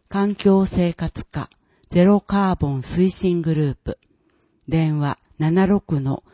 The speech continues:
七零六五番。以上、橋本がお伝えしました。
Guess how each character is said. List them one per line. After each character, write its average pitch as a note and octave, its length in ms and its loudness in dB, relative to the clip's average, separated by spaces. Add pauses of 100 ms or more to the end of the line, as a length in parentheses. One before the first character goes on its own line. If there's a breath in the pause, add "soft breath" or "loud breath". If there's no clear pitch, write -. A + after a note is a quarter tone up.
(180 soft breath)
七 F#3 360 2
零 F3+ 280 2
六 C#3 360 0
五 D3 260 0
番。 - 260 -12 (2500)
以 G#3 140 -4
上、 G3+ 260 0
橋 G3+ 300 -6
本 A3 260 -2
が A3 120 0
お F#3+ 80 0
伝 F3 320 -6
え E3+ 40 -10
し - 160 -12
ま E3 120 -6
し - 120 -16
た。 - 180 -8